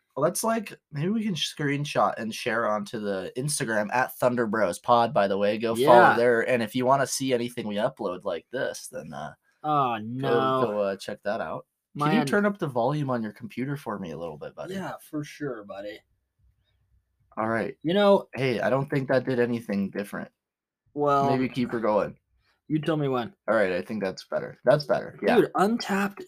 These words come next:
Speaker 2: has to download.
Speaker 1: It did for me too, but I just, I just did it.
Speaker 2: Oh.
Speaker 1: But anyways, Untappd, we're not sponsored. This is a great app if you wanna drink and record your drinking progress, or, like, if you try new,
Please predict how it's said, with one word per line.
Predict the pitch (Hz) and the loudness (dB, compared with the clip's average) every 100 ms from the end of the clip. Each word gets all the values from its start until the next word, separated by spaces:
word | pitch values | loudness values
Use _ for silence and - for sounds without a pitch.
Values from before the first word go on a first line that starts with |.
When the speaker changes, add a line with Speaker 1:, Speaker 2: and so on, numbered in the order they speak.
| - | -4
Speaker 2:
has | 175 - | -4 -4
to | 147 | -4
download. | 135 151 147 104 92 123 | -2 0 0 -2 -2 0
Speaker 1:
It | |
did | 143 156 | 2 2
for | 147 123 | 4 2
me | 113 113 | 2 -4
too, | 101 107 95 | -6 -4 -4
but | 82 | -2
I | 85 | -4
just, | 85 101 - - | -4 -6 -8 -12
I | - 98 | -6 -4
just | 104 - | -4 -2
did | 117 95 | -2 0
it. | - | 6
Speaker 2:
Oh. | 180 247 | 8 10
Speaker 1:
But | 143 | 10
anyways, | 170 185 180 156 | 10 8 4 2
Untappd, | 151 190 196 185 202 - | 2 2 6 6 6 0
we're | 135 | -2
not | 143 165 | 0 0
sponsored. | - 165 165 160 175 | 2 0 2 -2 -4
This | 143 131 | -4 -6
is | 127 | -4
a | 120 | -4
great | 117 127 131 | -2 2 4
app | 120 135 131 | 4 4 0
if | 117 | -6
you | 117 | -6
wanna | 110 110 107 | -4 -2 -2
drink | 117 120 113 151 143 | -4 -4 -4 -6 -6
and | 123 113 110 | -6 -6 -8
record | 113 - 117 113 | -10 -4 -2 -2
your | 113 | -4
drinking | 107 120 117 117 107 | -8 -8 -8 -10 0
progress, | 117 117 135 151 180 123 | 2 2 2 0 0 -4
or, | |
like, | 104 107 104 | -4 -4 -6
if | - | -12
you | 104 | -10
try | - 110 | -6 -4
new, | 117 | -6